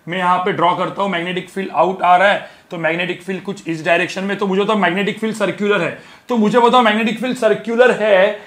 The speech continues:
तो मेरे, मुझे loop भी कैसे बनानी पड़ेगी, Integral को easy करने के लिए loop भी कैसे बनानी पड़ेगी बताओ? अरे भाई, loop भी circular बनाएंगे, ये radius आर की loop है। अब मुझे तो magnetic field, और मैं इसी direction में घूम रहा हूं,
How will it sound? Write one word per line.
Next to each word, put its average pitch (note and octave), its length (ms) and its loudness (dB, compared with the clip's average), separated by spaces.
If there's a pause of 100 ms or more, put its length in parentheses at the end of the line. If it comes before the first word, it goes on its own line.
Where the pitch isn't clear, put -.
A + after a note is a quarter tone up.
(200)
तो G#3 80 2
मेरे, A3 180 8
मुझे G3+ 220 4
loop G3+ 280 4
भी F#3+ 180 4
कैसे A#3+ 260 6
बनानी A#3 260 4
पड़ेगी, A3+ 320 2
Integral A3 400 0
को A3 120 0
easy G3 200 0
करने G#3 240 0
के G3+ 60 -4
लिए G#3+ 100 4
loop G3 160 2
भी G#3 240 0
कैसे G#3+ 220 2
बनानी G3+ 260 0
पड़ेगी G3 260 2
बताओ? F#3 340 -4 (1800)
अरे F#3 140 -6
भाई, F3+ 200 2
loop G3 280 2
भी A#3 160 2
circular A3 440 2
बनाएंगे, G3+ 540 2
ये G3+ 280 0
radius F#3 380 0
आर F3+ 220 4
की G#3 180 -6
loop G3 260 -4
है। F#3 280 -2 (260)
अब G#3+ 100 4
मुझे A3 180 2
तो A3 100 2
magnetic G#3 380 2
field, A3 320 -2
और F#3 180 4
मैं G#3+ 240 0
इसी A3+ 200 -6
direction G#3 360 4
में G#3 160 -2
घूम G3 220 -2
रहा F#3 320 6
हूं, F3+ 460 -2